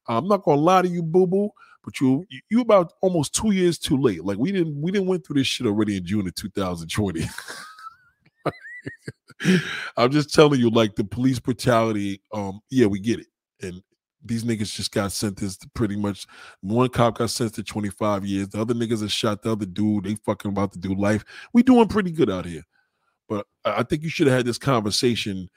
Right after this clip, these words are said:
I think we should have had this conversation, like, two years ago. You know what I'm saying? 'Cause, um, the police shit is definitely, the cops are scared of us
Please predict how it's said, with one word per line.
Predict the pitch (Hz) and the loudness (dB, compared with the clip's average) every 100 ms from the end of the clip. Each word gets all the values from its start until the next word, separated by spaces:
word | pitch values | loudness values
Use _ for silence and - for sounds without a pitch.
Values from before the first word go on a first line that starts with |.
| _ - | _ -12
I | 98 | -4
think | 143 | -2
we | 151 | -2
should | - 120 | 0 2
have | |
had | 113 | 2
this | 110 - | 0 -4
conversation, | 123 101 95 - 107 - 90 | -4 -4 -2 0 0 -2 -8
like, | 87 | -6
two | - 95 | -4 0
years | 101 95 82 | 0 0 -4
ago. | 78 73 - _ _ | -12 -14 -16 _ _
You | 95 | -16
know | 90 | -12
what | 92 | -10
I'm | 95 | -10
saying? | 92 | -8
'Cause, | 92 - _ _ - - | -10 -10 _ _ -20 -14
um, | 101 98 95 92 - _ | -6 -4 -4 -6 -12 _
the | 120 | -2
police | 113 135 131 | 2 4 4
shit | - 123 | 2 0
is | 110 | 0
definitely, | 101 117 113 117 110 98 - - - | 2 2 2 0 -2 -4 -10 -20 -20
the | - | 2
cops | 143 143 - | 4 4 4
are | |
scared | 113 - 113 | 0 6 6
of | 95 | 4
us | 82 | -4